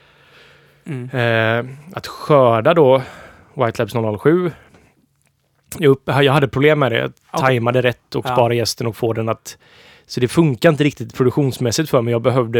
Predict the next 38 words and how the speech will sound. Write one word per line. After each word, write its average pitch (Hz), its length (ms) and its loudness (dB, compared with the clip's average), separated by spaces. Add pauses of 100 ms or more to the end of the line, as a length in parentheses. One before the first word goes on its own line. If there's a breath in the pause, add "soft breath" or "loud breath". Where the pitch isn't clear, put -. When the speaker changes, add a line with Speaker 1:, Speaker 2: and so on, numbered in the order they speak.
(120)
Speaker 2:
jag 131 260 -2
behövde 127 240 2
vara 120 140 0
flexiblare. 117 760 -2 (320)
I 139 140 0
och 123 40 0
med 120 80 0
att - 60 -4
jag 127 80 2
var 123 80 2
en 120 160 0
Speaker 1:
Ja, 117 60 -4
Speaker 2:
person 143 420 0
i - 20 0
Speaker 1:
just 143 80 -6
det, 139 60 -2
Speaker 2:
produktionen. 123 400 -2
Speaker 1:
och 135 100 0
då 139 60 -2
var 131 360 -10
den 131 180 -12
torrgästen 135 600 -10
Speaker 2:
Och 156 80 0
Speaker 1:
som 147 60 4
Speaker 2:
den 156 120 4
är 160 60 4
så 147 120 0
här, 139 60 4
det 123 40 4
är 120 40 2
Speaker 1:
torgfyra. 143 160 0
Speaker 2:
inte 147 120 -4
min 135 80 2
Speaker 1:
Ja. 123 60 0
Speaker 2:
favoritgäst 123 540 -2
på 226 60 -6
något 202 120 -2
sätt. 170 280 -2